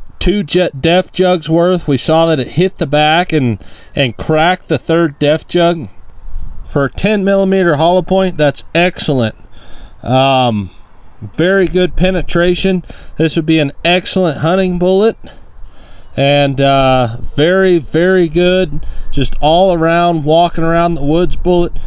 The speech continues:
As long as you're not in grizzly bear country where you have high likelihoods of getting charged by a grizzly bear, this would be one of my top choices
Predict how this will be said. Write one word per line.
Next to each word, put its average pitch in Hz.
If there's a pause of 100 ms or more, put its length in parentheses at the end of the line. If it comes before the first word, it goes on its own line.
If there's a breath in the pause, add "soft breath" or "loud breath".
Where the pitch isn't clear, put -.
(260 loud breath)
As 127
long 165
as 175
you're 185
not 185
in 156
grizzly 170
bear 190
country 185
where 170
you 139
have 156 (400 loud breath)
high 175
likelihoods 170
of 151
getting 156
charged 165
by 160
a 143
grizzly 165
bear, 180 (440 loud breath)
this 151
would 156
be 170
one 175
of 165
my 151
top 170
choices 160